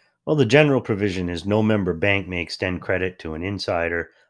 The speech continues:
of the bank or an insider of its affiliates unless the extension of credit is made on substantially the same terms, including interest rates and collateral,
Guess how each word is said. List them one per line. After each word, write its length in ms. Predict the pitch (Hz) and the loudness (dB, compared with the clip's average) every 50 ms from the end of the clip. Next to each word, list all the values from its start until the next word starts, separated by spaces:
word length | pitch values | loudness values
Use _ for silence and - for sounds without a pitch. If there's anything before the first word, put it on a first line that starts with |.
| _ _ _ _ _ _ _ _ _ _ _ _ _ _ | _ _ _ _ _ _ _ _ _ _ _ _ _ _
of 200 | - 113 123 117 | 4 4 4 4
the 60 | 101 87 | 2 -2
bank 460 | 78 85 76 76 78 80 - - _ _ _ _ | -2 -2 -2 -4 -8 -10 -14 -20 _ _ _ _
or 220 | - 101 95 90 87 | -4 -2 0 0 -2
an 80 | 87 - - | -4 -4 -2
insider 680 | 120 120 107 - - 110 101 98 95 90 90 - - | -2 0 0 0 0 0 0 0 0 -2 -4 -6 -6
of 160 | - 95 98 | -8 -6 -6
its 160 | 110 110 - 107 | -6 -8 -10 -14
affiliates 640 | 95 - - 85 80 78 76 78 80 - - - | -12 -10 -8 -8 -6 -8 -8 -10 -12 -12 -14 -12
unless 320 | - 92 90 90 95 - - | -10 -8 -8 -6 -8 -8 -10
the 80 | 90 | -12
extension 540 | 82 80 - - - 101 101 95 - 95 90 | -12 -12 -12 -10 -8 -8 -8 -8 -8 -10 -10
of 160 | 82 82 - | -10 -10 -12
credit 360 | - - 120 110 90 87 85 - | -6 -2 -2 -2 -2 -2 -6 -10
is 220 | - 85 80 85 | -12 -14 -10 -8
made 400 | 87 90 95 98 95 98 95 90 | -4 -2 -2 -2 -2 -2 -4 -6
on 180 | 76 85 85 78 | -8 -10 -10 -10
substantially 720 | - - 78 - - 98 92 95 92 - 90 82 82 82 | -12 -14 -14 -12 -8 -8 -8 -8 -8 -10 -10 -10 -10 -10
the 120 | - 95 | -10 -12
same 320 | - - 117 120 135 127 113 | -8 -6 -4 -4 -2 -4 -6
terms, 440 | - - 76 76 76 76 76 - - | -8 -10 -10 -10 -10 -12 -14 -16 -16
including 420 | - 92 - - 160 175 160 139 113 | -16 -16 -10 -6 -4 -2 0 0 -2
interest 320 | 104 - - 95 - - | -2 -4 -8 -12 -10 -6
rates 240 | 90 87 85 - - | -6 -6 -6 -8 -10
and 80 | 85 - | -14 -12
collateral, 540 | - 90 85 80 80 78 80 78 - - | -8 -6 -4 -4 -4 -4 -6 -8 -10 -12